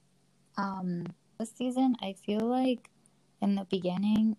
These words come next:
yeah, she definitely, like, threw everything away. She definitely wasn't herself, like, joining the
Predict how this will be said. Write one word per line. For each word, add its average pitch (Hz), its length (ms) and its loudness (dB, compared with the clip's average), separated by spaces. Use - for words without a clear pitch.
yeah, 180 240 -2
she 196 220 -8
definitely, 214 500 0
like, 214 240 0
threw 175 200 -2
everything 180 320 -4
away. 160 220 -6
She 185 160 -10
definitely 254 600 -2
wasn't 226 640 0
herself, 175 600 -6
like, 175 200 0
joining 226 720 6
the 196 120 0